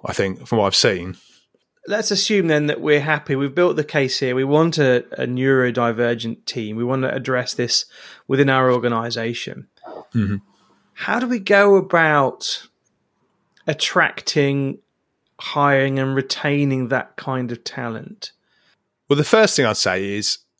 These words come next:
Speaker 1: you have to be explicit, I think, that it's okay to apply from different backgrounds. I think that's really, really important. Um, because one of the things that I've noticed is with lots of individuals with neurodivergent traits, they don't tend to have nice straight career paths.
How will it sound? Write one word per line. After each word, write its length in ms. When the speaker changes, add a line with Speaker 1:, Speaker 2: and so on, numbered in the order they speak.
Speaker 1:
you 140
have 220
to 100
be 140
explicit, 640
I 80
think, 380
that 160
it's 280
okay 560
to 360
apply 340
from 180
different 280
backgrounds. 560
I 40
think 140
that's 220
really, 180
really 240
important. 680
Um, 260
because 320
one 140
of 60
the 100
things 300
that 100
I've 140
noticed 400
is 180
with 260
lots 400
of 100
individuals 520
with 80
neurodivergent 380
traits, 220
they 60
don't 240
tend 180
to 60
have 200
nice 220
straight 300
career 260
paths. 420